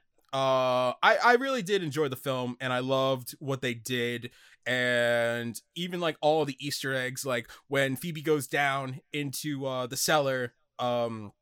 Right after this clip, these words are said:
and finds all of Egon's memorabilia, and, like,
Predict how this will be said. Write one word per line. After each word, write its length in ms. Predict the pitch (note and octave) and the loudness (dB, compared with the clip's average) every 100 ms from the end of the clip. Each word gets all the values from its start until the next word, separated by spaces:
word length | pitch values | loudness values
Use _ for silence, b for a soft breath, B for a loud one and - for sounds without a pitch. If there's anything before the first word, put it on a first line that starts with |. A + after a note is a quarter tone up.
| _ _ - - | _ _ -6 -4
and 140 | C#3+ | 2
finds 280 | F3 D#3 D#3 | 4 4 4
all 140 | D3+ | 2
of 80 | C#3+ - | 2 -2
Egon's 400 | D3+ C#3+ C#3 B2 | 0 0 0 -2
memorabilia, 800 | C#3 C3 B2+ C#3+ C3+ C3+ C3 B2 B B B - | -2 -2 -2 0 0 0 -2 -4 B B B 2
and, 200 | D3+ C#3 | 2 4
like, 320 | C#3 C3+ - | 4 4 2